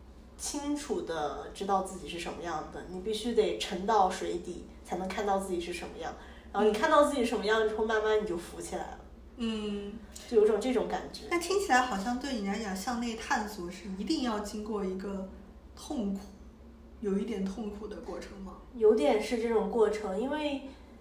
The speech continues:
Speaker 1: 嗯，一般来说，我也不会天天有事儿没事儿就想想我是个什么样的人，我未来想做什么，我的梦想是什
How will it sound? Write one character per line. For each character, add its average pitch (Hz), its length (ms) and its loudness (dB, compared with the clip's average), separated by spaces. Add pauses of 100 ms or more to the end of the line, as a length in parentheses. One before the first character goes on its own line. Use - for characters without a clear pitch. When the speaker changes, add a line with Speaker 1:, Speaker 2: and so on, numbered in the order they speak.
(140)
Speaker 1:
嗯， 226 520 -2 (460)
一 349 80 2
般 392 220 12
来 214 200 4
说， 269 480 -2 (160)
我 220 160 8
也 254 160 4
不 - 220 -4
会 226 480 2 (120)
天 247 200 0
天 277 180 4
有 - 120 4
事 277 120 4
儿 247 60 10
没 - 120 4
事 262 120 4
儿 220 100 8
就 220 80 8
想 214 240 4
想 202 320 -4
我 - 80 -6
是 320 160 -2
个 254 60 2
什 240 120 0
么 185 80 -4
样 208 160 2
的 185 80 -2
人， 190 120 0
我 190 60 2
未 233 140 8
来 277 140 8
想 240 180 -2
做 226 140 6
什 208 100 2
么， 196 140 4
我 196 160 6
的 220 80 8
梦 427 240 12
想 427 180 10
是 - 200 8
什 - 120 6